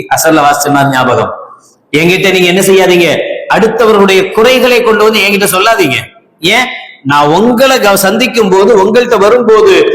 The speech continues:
உங்களை பொருந்தி கொண்டவர்களாக, உங்கள் மீது பாசம் உள்ளவனா வரணும்னு நான் ஆசைப்படுறேன், உங்களை மோசமான நினைச்சு நான் வரக்கூடாதுன்னு நினைக்கிறேன். அதனால அடுத்தவர்களுடைய குறைகளை எல்லாம் என்ன செய்யாதீங்க,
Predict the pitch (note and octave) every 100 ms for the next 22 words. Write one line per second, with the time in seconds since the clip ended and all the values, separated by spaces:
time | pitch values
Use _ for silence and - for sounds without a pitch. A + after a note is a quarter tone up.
0 | - - C#3+ F3+ E3+ E3 - F3+ G#3+ A3
1 | A#3 - F#3+ F3+ E3 D#3 D3 D3 D3 D#3
2 | D#3 G3 G#3 - D#3 F3 F#3+ F#3+ F#3 F#3
3 | F#3+ G3 F3+ E3+ F3+ G3 E3 D3+ - -
4 | C#3 C#3 C3 A#2+ - - D#3 F#3+ F3+ F3+
5 | A3+ A#3 A#3+ A#3+ B3 A#3+ G3 G#3+ G#3+ A3
6 | D#3+ E3+ - G#4 G4+ - G4+ F#3 - D#3+
7 | D3+ B2+ - - - F#3 A#3 B3 - G#3+
8 | C#4 - C#4 B3+ A3+ G#3 G#3+ A3+ B3+ A#3+
9 | A#3 G3+ F#3+ A3 G#3+ A3 A3+ G#3+ G3+ F#3